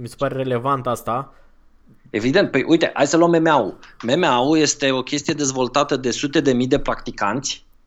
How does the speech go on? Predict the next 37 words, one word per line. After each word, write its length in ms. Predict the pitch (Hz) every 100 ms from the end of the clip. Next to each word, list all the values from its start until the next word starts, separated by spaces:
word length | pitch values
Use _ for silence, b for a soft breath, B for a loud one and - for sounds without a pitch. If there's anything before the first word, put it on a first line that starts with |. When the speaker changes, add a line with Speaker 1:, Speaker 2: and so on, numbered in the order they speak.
| -
Speaker 2:
nu 160 | 120
de 140 | 147 160
un 500 | 143 143 143 92 - -
maestru, 500 | 101 107 98 - -
ci 120 | -
de 160 | 101 101
sute 380 | - 190 196 151
de 140 | 120
mii 180 | 117 143
de 100 | 139
oameni 500 | 107 104 95 95 165 B B B B B
care, 500 | 131 139 131 117 -
uh, 520 | 127 120 120 113 110 98 - _ _ _ _ _ -
au 240 | 131 170
amestecat 840 | 175 147 - 120 - 160 165 - - _
ceea 260 | - 156 147
ce 160 | -
ei 260 | 127 123 165
credeau 400 | - 127 117 147
că 120 | 147
este 180 | 131 -
cel 240 | - 165
mai 160 | 170 165
eficient 640 | 127 131 - 98 107 160 B B B
până 220 | - 175
s-a 160 | 185 139
ajuns 600 | 120 113 165 - - -
la 140 | 123 123
o 140 | 131
variantă 960 | 127 120 113 107 104 143 160 160 120 143 B B B
cât 160 | - 151
de 120 | 160
cât 200 | - 165
coerentă 720 | - 127 120 143 139 139 139
în 60 | 135
zilele 380 | 127 135 135 135
noastre. 460 | 143 120 - 78